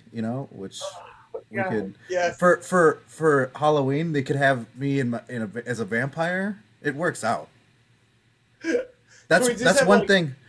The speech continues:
Speaker 1: That's the, wha-, that should be, if we ever did the <laughs> Vampire League again, we should make that a punishment. We should make, <laughs> we should make them pose, uh, sexually as a vampire.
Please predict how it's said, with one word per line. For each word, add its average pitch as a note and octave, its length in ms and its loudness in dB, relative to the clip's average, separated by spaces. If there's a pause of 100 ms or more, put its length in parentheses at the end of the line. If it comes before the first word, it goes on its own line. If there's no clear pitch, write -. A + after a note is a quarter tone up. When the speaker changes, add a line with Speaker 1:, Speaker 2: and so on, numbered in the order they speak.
(140)
Speaker 1:
That's E3 140 0
the, G3 120 4
wha-, D#3 320 -4
that E3+ 160 2
should F3 220 0
be, D#3+ 160 -2
if E3+ 260 -2
we D#3+ 160 4
ever D3 180 4
did C#3 160 2
the B2 60 -6
<laughs> - 220 -4
Vampire C#3 320 4
League A2 180 -4
again, G#2 320 -14 (320)
we C3+ 120 -2
should B2 280 -4
make C3 200 -4
that B2 160 0
a A2+ 40 -4
punishment. A2 560 -8
We G#2+ 80 -14
should A#2 240 -10
make, A2+ 220 -4 (680)
<laughs> G#3 640 -6
we C#3+ 80 -2
should B2+ 180 -4
make C3 200 -2
them A#2 200 -2
pose, A2+ 360 -4
uh, G#2 500 -6
sexually G2+ 560 -8
as F2+ 160 -14
a F#2 60 -12
vampire. F2 500 -18